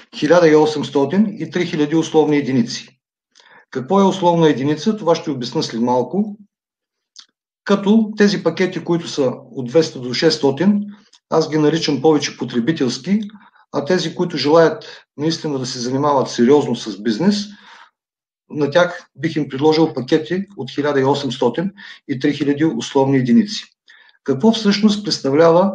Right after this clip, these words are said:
една условна единица? Това е международната валута на компанията, тъй като компанията оперира в повече от шейсет държави и валутите във всяка една държава са различни. В Америка е американски долар,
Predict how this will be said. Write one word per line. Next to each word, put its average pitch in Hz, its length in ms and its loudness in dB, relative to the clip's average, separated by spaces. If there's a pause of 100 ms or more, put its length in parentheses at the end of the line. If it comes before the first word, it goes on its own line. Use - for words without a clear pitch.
една 160 220 0
условна 151 420 0
единица? 120 480 -4 (1200)
Това 196 280 4
е 220 280 4
международната 160 640 0
валута 160 320 -2
на 143 140 -4
компанията, 127 720 -6
тъй 196 160 0
като - 220 -10
компанията 156 720 -2 (200)
оперира 147 440 0
в 127 260 -8
повече 151 360 2
от 117 160 -6 (100)
шейсет 127 440 0
държави 107 640 -2 (680)
и 156 60 0
валутите 180 640 2 (180)
във 135 100 -8
всяка 175 280 2
една 160 140 4
държава 143 400 2
са - 160 -4
различни. 117 540 -4 (500)
В 143 40 0
Америка 156 520 2
е 113 100 -2 (560)
американски 160 580 -4
долар, 165 380 6